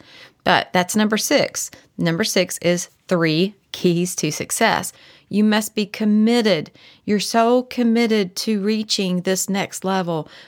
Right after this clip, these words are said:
by the way of the steps I've already given you, making a decision, knowing your why, your purpose, having a goal and a plan, being determined and confident. Commitment, number one.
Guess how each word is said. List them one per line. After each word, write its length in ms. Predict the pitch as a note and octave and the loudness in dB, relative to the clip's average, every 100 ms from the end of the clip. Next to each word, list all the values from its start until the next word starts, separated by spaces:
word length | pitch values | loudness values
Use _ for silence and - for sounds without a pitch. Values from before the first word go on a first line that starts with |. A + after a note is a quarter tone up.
| _ | _
by 200 | F#3 G3 | 0 2
the 140 | G3 G3 | 2 2
way 300 | G#3 G3+ G3 | 4 4 2
of 120 | F3 | 0
the 100 | F3+ | -4
steps 400 | - G3 - - | -2 -2 -2 -2
I've 140 | F3+ | 0
already 260 | F#3 F#3 F3 | 2 2 2
given 320 | F3+ F3 F3 | 0 0 2
you, 140 | E3 | 2
making 340 | D#3+ E3+ F3 E3 | 0 -2 -2 -2
a 60 | |
decision, 560 | E3 F3 - F#3 F3+ E3+ | -2 -2 0 2 2 2
knowing 300 | E3+ F3 E3+ | 2 2 2
your 140 | E3 | 0
why, 280 | D#3 E3 D#3+ | -2 0 0
your 140 | D#3 D3+ | -2 -4
purpose, 420 | - D#3 D#3+ - | -4 -4 -4 -2
having 320 | E3+ E3+ D#3+ | -2 0 -2
a 80 | D#3 | -2
goal 260 | E3 D#3+ | -2 0
and 140 | D#3 D#3 | 0 -2
a 40 | |
plan, 680 | D3+ - A#3+ A#3+ F3+ D#3+ D#3+ - - - | -6 -6 0 2 2 0 -2 -8 -16 0
being 180 | F#3 | 2
determined 480 | F3+ F#3 F3+ E3+ E3 | 2 0 0 2 2
and 120 | D3 | 0
confident. 720 | - F3+ F3 - D#3 - - - - - - - | 0 0 0 -2 -4 -4 -8 -20 -20 -20 -20 -14
Commitment, 800 | - F#3 F3+ F#3+ - - E3 - _ - | 0 4 4 4 0 -2 -4 -6 _ -8
number 340 | F3 E3 E3+ | -4 -2 -2
one. 480 | E3 A3 A#3 E3 D#3+ | -2 2 2 2 -2